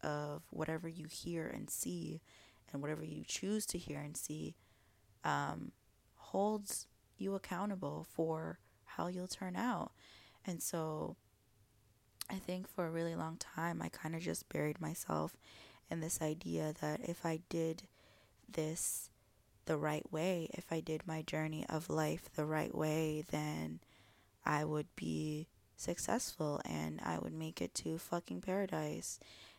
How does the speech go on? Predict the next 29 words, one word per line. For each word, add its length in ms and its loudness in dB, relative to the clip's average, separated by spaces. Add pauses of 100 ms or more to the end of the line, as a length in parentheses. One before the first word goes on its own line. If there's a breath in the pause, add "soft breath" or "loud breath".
(160)
And 640 -2 (1080)
it 60 -4
wasn't 340 0
until 300 0
I 100 2
realized 680 0
that 200 2
it 120 -2
was 380 -2 (540 loud breath)
that 260 4
same 340 -2
train 280 -4
of 60 -6
thought 320 0 (100)
that 160 -6
killed 320 2
me, 360 -6
and 520 -2 (540 loud breath)
it 220 2
was 720 0 (920)
that 300 4
kind 380 0
of 360 0 (800)
relationship 640 2
that 140 6
I 80 8
had 380 4
with 160 2
myself 800 2